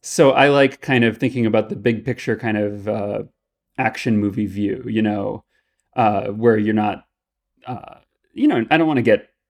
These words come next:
deep into, like, anything, anything really grim, anything where, like, animals get hurt. I'm always like, "I'm not gonna really, I'm not gonna look into that." I don't wanna spend my time thinking about that stuff.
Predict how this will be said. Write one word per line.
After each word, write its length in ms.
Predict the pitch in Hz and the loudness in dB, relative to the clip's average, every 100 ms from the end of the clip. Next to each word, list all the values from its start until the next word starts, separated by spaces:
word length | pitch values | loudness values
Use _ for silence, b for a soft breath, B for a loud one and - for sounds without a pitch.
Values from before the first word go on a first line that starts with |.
| _ - | _ -6
deep 200 | 117 110 | -4 -4
into, 220 | 107 107 | -4 -4
like, 180 | 107 107 | -6 -4
anything, 680 | 107 101 117 117 117 104 _ | -6 -6 -8 -8 -10 -12 _
anything 380 | 120 110 107 107 | -4 -4 -2 -4
really 180 | 104 107 | -2 -4
grim, 380 | 107 123 120 131 | -2 -2 0 0
anything 340 | 190 196 196 | -2 0 2
where, 180 | 156 131 | 6 6
like, 300 | 117 107 - | 6 0 -2
animals 420 | 117 123 123 110 | -2 0 -2 -4
get 220 | - 120 | -2 -4
hurt. 400 | - 107 110 107 117 | -4 -4 -4 -4 -6
I'm 140 | 110 | -6
always 300 | 110 110 123 | -4 -4 -4
like, 180 | 117 151 | -4 -2
"I'm 140 | 143 | -2
not 100 | 117 | -2
gonna 160 | 113 107 | -6 -10
really, 400 | 104 - - - _ | -10 -10 -12 -12 _
I'm 80 | 120 | -8
not 120 | 110 | -8
gonna 160 | 110 | -12
look 160 | 117 113 | -12 -14
into 160 | 120 117 | -16 -10
that." 340 | 131 - - _ _ _ | -10 -10 -16 _ _ _
I 100 | 131 | 0
don't 100 | 127 | 2
wanna 180 | 107 104 | 0 -2
spend 360 | - - 117 107 | -8 -8 -6 -4
my 120 | 107 | -6
time 220 | 113 107 | -10 -10
thinking 280 | 110 110 120 | -12 -14 -12
about 220 | 120 - | -10 -10
that 160 | - 127 | -12 -14
stuff. 440 | - - - | -16 -16 -20